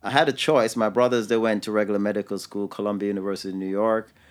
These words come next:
My other brother went to a school in Miami. But I see the fu-, I was looking at, at way ahead of the future.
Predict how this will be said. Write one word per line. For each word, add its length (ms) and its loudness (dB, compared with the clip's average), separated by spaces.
My 160 -4
other 160 -4
brother 300 -2
went 240 -4
to 80 -8
a 40 -6
school 280 -8
in 100 -6
Miami. 540 -4
But 280 0
I 140 -8
see 500 -2
the 100 -10
fu-, 240 -12
I 60 4
was 160 2
looking 240 2
at, 180 0
at 180 0
way 220 4
ahead 260 2
of 100 -2
the 80 -10
future. 460 -2